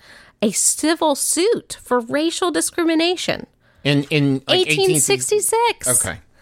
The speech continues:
Speaker 1: Amazing. They, um, they went after two different cable car companies. One of the streetcars,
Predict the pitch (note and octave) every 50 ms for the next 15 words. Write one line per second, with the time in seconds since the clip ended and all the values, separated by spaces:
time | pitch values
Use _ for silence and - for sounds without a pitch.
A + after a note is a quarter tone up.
0 | - - - - _ - A#3+ B3 B3 B3+ B3 A3+ G#3 - D#3 - - F3 - G3
1 | G3+ G3+ G3+ G3+ - - G3+ G3+ G3+ G3+ G3+ G3 - - - F#3+ F#3+ - - -
2 | _ - A3 G#3+ G#3+ A#3 C4 C4+ - A3+ A3 A3 - - - G#3+ G#3 G3+ G3 G3
3 | F#3+ - _ - - D4+ D#4+ D#4+ - - G#3+ G#3 - - G3 G3+ - - F#3+ F3+
4 | E3+ F3+ - - - D3+ C#3+ C#3+ - D3+ D3 - - - C3 - - - - -
5 | - - - - - _ G3 A3 A#3+ C#4+ G4 E4 E4 - - - B3+ A3+ G3 -
6 | - G#3 F#3 G#3+ D4+ E4+ - - -